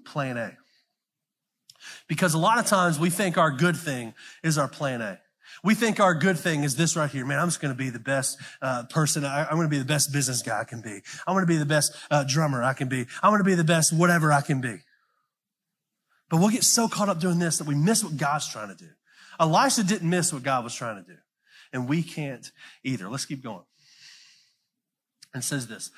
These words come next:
"Elisha," y'all read this next part with me.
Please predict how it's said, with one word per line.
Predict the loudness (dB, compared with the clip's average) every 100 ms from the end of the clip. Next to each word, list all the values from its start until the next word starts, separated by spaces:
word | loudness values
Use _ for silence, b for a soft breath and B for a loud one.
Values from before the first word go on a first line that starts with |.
| B B
"Elisha," | 0 2 2 2 -4 -8 B B
y'all | 2
read | 2 2
this | 2
next | 2 2
part | 4 6
with | 6 2
me. | 0